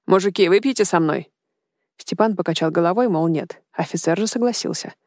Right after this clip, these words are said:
«Налей мне грамм сто». Наливая водку из графина офицеру, Игла обратился к стоящей недалеко официантке, с лица которой не сходило напряженное выражение. Видимо, краем уха она слышала наш разговор.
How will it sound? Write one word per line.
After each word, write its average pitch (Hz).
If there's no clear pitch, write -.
«Налей 226
мне 160
грамм 147
сто». -
Наливая 196
водку 196
из 151
графина 175
офицеру, 175
Игла 196
обратился 190
к 185
стоящей 190
недалеко 180
официантке, 180
с -
лица 180
которой 202
не 180
сходило 180
напряженное 175
выражение. 180
Видимо, 175
краем 175
уха 208
она 180
слышала 190
наш 147
разговор. 156